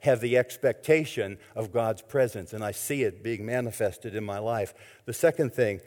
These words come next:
what would it look like to be in relationship with each other? And that would be to be part of a, a vibrant community of other believers at least once a week.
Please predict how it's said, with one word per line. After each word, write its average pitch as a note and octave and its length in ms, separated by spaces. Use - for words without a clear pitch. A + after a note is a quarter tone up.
what C#3 200
would C#3 120
it C#3+ 120
look D3+ 200
like C3 340
to C3 80
be C#3 280
in C#3+ 160
relationship C3+ 760
with B2 180
each B2+ 240
other? C3 340
And A2+ 120
that B2 160
would B2 200
be B2+ 300
to C#3 80
be B2 160
part C3+ 400
of A#2+ 360
a, B2 340
a A2 140
vibrant C3+ 760
community A#2+ 800
of G#2 200
other A#2 240
believers A2 640
at G#2+ 60
least A2+ 260
once G#2+ 260
a A2+ 60
week. G#2 380